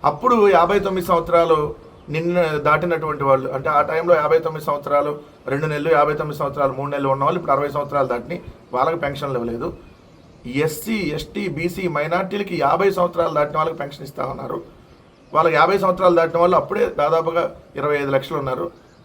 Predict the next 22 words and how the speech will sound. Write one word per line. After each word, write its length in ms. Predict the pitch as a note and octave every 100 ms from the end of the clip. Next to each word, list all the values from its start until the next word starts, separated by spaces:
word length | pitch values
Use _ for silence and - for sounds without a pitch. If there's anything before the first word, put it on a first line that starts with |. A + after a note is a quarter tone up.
| - B2+
మళ్ళీ 220 | E3 A3
ఇప్పుడు 160 | G#3
నలభై 220 | F3 F3 G3
తొమ్మిది 260 | F#3+ F#3
సంవత్సరాల 320 | F#3 E3+ E3+
నుంచి 200 | E3+ E3+
యాభై 240 | D3+ D3+ E3
సంవత్సరాలు 680 | D#3+ D#3+ D#3+ D3+ D3 - - - D3+
నిండినటువంటి 540 | E3 F3+ E3+ E3+ D#3+
వాళ్ళు 200 | E3 E3
మళ్ళీ 220 | C#3 E3
ఇప్పుడు 160 | F3+ E3+
కొంతమంది 400 | D3 C3 C3+ C3+
ఉన్నారు. 320 | A#2+ B2 - - _ _ _ G#3+
మరి 100 | G3
వీళ్ళందరికీ 440 | F3 F3+ G#3+ -
పెన్షన్లు 400 | F3+ F3+ F#3 F3+
ఎగ్గొట్టి 240 | D3+ E3+
దాదాపు 360 | D#3+ E3 G3 F#3
ముప్పై 360 | D#3 - D#3+ D3+
లక్షలకు 360 | D3 - D3
పైగా 400 | A#2+ F3+ A3+ -